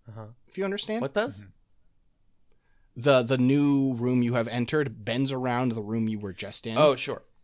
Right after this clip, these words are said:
Speaker 2: The, the murder room and then its extended little extra nook. Um, this sort of bends around it like some sort of, like, maintenance hallway.
Speaker 1: Okay.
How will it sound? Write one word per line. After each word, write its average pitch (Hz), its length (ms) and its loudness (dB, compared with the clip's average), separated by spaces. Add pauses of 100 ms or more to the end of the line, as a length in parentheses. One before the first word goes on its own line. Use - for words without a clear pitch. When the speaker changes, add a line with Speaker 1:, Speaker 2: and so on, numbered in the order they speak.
(140)
Speaker 2:
The, 113 340 -2
the 120 180 2
murder 123 300 2
room 120 200 0
and 113 120 0
then 107 100 -4
its 98 160 -8
extended 104 500 -6
little 98 420 -8 (180)
extra 107 580 -6 (220)
nook. 110 500 -8 (520)
Um, 107 320 -2
this 131 160 -4
sort 147 140 -2
of 110 160 -4
bends 127 260 2
around 113 360 -2
it 98 80 -10
like 98 160 -12
some 107 160 -4
sort 101 180 -4
of, 98 80 -8
like, 98 160 -8
maintenance 107 760 -4
hallway. 139 480 -4 (960)
Speaker 1:
Okay. 101 300 -12